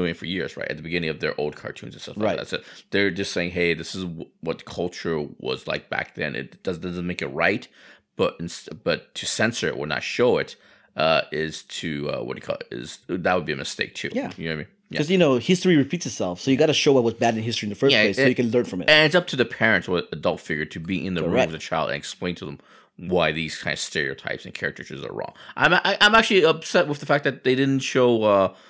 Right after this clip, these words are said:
Speaker 1: uh, they, they, you know, they don't have the Michael Jackson episode of The Simpsons. You know,
Speaker 2: Oh,
Speaker 1: so
Speaker 2: really?
Speaker 1: they don't have it. Yeah.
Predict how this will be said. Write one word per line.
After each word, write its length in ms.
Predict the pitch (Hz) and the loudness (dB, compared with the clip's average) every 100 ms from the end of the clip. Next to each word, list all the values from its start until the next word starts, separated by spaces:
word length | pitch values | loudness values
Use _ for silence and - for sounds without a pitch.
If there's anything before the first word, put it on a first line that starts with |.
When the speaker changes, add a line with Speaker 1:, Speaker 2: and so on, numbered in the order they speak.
| _ _ | _ _
Speaker 1:
uh, 180 | - 98 | 2 4
they, 140 | 101 113 | 4 2
they, 220 | 120 120 117 123 | 4 4 4 2
you 60 | |
know, 80 | 143 | 2
they 100 | 123 | 4
don't 100 | 120 | 2
have 120 | 123 | 2
the 80 | 104 | 0
Michael 220 | 101 104 | 0 2
Jackson 320 | 98 131 - | 2 2 0
episode 220 | 90 - 82 | -8 -4 -6
of 80 | |
The 60 | 85 | -4
Simpsons. 440 | - 208 - - - - _ _ _ | -8 -8 -10 -16 -20 -20 _ _ _
You 120 | - | -4
know, 80 | 90 | -2
Speaker 2:
Oh, 160 | 104 151 | 4 6
Speaker 1:
so 40 | - | 6
Speaker 2:
really? 280 | - 156 - | 2 0 0
Speaker 1:
they 100 | 101 | 0
don't 140 | 90 | 2
have 180 | 82 78 | 0 -2
it. 60 | |
Yeah. 140 | 76 | -2